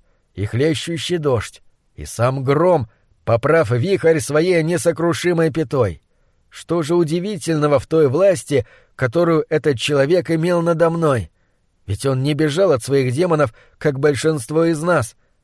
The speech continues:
но принимал их как родных, прижимая к сердцу в удушающем объятии.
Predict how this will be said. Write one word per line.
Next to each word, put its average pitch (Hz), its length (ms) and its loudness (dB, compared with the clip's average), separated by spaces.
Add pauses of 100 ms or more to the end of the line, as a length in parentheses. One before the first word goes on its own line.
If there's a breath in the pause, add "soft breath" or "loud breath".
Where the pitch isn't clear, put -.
(120)
но 107 160 -4
принимал 127 560 0
их 147 160 0
как 160 180 0
родных, 156 560 0 (320)
прижимая 120 580 0
к - 80 -10
сердцу 156 540 0 (280)
в 101 100 -4
удушающем 139 720 0
объятии. 123 600 -2